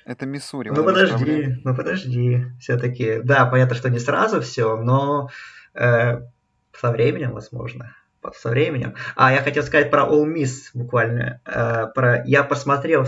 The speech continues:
Speaker 2: мне заинтересовало буквально так, э, в воскресенье, пока ш-, шло это длинное селекшн-шоу, с кем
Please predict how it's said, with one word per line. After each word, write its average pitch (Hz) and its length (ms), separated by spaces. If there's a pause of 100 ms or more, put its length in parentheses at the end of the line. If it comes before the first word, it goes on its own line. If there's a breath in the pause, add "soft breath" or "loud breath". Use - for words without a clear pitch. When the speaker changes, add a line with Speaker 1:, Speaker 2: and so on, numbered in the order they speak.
Speaker 2:
мне 135 320
заинтересовало 127 800
буквально 120 720 (540 loud breath)
так, - 300
э, 123 220 (200)
в 123 400
воскресенье, 117 960 (280)
пока 123 240
ш-, 127 480
шло 127 280
это 120 160
длинное 120 500
селекшн-шоу, 127 680
с 135 80
кем 135 320